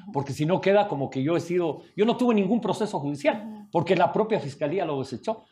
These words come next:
Speaker 2: Incluso apareció una foto supuestamente
Speaker 1: Ujú.
Speaker 2: mía con un, un comandante guerrillero. Resulta que la, el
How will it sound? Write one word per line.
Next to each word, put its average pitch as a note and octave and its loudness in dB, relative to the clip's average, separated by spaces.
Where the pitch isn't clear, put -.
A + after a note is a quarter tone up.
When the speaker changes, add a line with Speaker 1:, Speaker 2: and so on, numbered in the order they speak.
Speaker 2:
Incluso A3 4
apareció F3+ 0
una G3 2
foto C4 0
supuestamente D#3+ -2
Speaker 1:
Ujú. C3 0
Speaker 2:
mía E3 0
con C3 -4
un, C3+ -6
un C3+ -8
comandante A#2+ -6
guerrillero. A2+ -4
Resulta B2+ -6
que A2+ -8
la, A2+ -6
el A2 -10